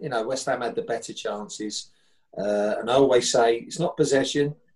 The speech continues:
it's who has the better chances in the game, who's looked more purposeful,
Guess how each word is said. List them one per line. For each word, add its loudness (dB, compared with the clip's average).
it's -18
who 2
has 4
the 0
better 0
chances -4
in -2
the -6
game, -4
who's -4
looked 2
more 2
purposeful, 0